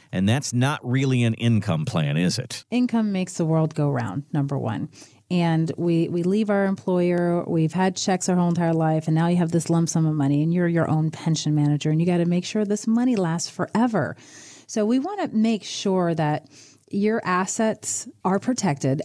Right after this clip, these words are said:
Speaker 2: while you're sh-, collecting income at the same time. And there's a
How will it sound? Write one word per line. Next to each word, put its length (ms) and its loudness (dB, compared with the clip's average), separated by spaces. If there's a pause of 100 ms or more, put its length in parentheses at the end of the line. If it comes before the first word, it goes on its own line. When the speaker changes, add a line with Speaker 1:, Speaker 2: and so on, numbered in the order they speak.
Speaker 2:
while 340 0
you're 180 0
sh-, 140 -10 (100)
collecting 720 0
income 640 0
at 220 -2
the 100 -2
same 400 0
time. 540 -2
And 200 2
there's 240 0
a 200 0